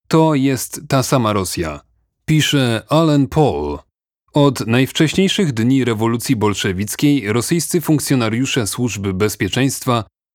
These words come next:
używali terminu "mokra robota" na określenie krwawej jatki, w której prawdziwi i wyimaginowani wrogowie polityczni byli likwidowani przez zawodowych zabójców,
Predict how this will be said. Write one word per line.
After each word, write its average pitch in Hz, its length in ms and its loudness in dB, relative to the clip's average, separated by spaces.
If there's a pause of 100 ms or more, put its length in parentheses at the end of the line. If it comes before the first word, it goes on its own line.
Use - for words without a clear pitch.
(160)
używali 151 500 2
terminu 131 520 2 (300)
"mokra 110 420 2
robota" 113 580 2 (340)
na 117 280 2
określenie 175 520 0
krwawej 135 440 0
jatki, 120 440 -2
w - 60 -16
której 110 320 0
prawdziwi 113 760 -2
i 147 160 2
wyimaginowani 113 960 0
wrogowie 107 480 0
polityczni 143 680 0 (360)
byli 123 460 2
likwidowani 127 840 0
przez 113 280 -2
zawodowych 123 680 0
zabójców, 123 680 -2